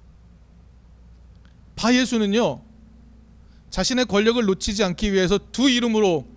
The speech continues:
살아갔습니다. 하지만 바나바는요, 모든 것을 나누기 위해 자신의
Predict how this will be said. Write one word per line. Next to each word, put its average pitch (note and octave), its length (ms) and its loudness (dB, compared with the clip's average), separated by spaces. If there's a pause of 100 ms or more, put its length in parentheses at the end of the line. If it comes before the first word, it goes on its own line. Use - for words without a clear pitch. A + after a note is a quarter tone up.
(300)
살아갔습니다. F3 720 -6
하지만 A3+ 480 -4 (560)
바나바는요, F#3+ 880 0 (1120)
모든 A#3+ 480 -2
것을 C4 260 -2
나누기 F#3+ 460 -4
위해 F#3 260 -4
자신의 G#3+ 460 -6